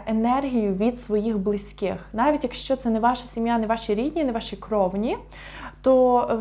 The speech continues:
все одно ваші близькі люди, всі тут будуть вас дуже сильно підтримувати. І це завершення якихось таких справ ви можете тут завершувати, і ви будете дуже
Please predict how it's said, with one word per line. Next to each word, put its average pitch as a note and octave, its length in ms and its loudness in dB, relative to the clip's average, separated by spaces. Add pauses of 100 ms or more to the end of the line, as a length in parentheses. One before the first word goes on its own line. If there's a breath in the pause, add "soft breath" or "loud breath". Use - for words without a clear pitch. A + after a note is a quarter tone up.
все - 160 2
одно C#4 240 2
ваші A#3+ 300 -2
близькі G#3 540 -2
люди, B3 460 2 (880)
всі D4+ 240 4
тут C4 140 0
будуть A3 360 -2
вас A3 220 -2
дуже G#3 280 -2
сильно G3 320 -2
підтримувати. F#3 680 -2 (380 loud breath)
І A#3+ 280 4 (100)
це C#4 260 0
завершення A#3 840 0
якихось G#3 460 -2
таких - 300 -10
справ D4 460 0
ви A#3+ 100 4
можете A3+ 420 -2
тут A3+ 160 -6
завершувати, G3+ 920 -4 (380 loud breath)
і G#3 80 -2
ви G#3 80 0
будете A#3+ 340 0
дуже A3+ 680 0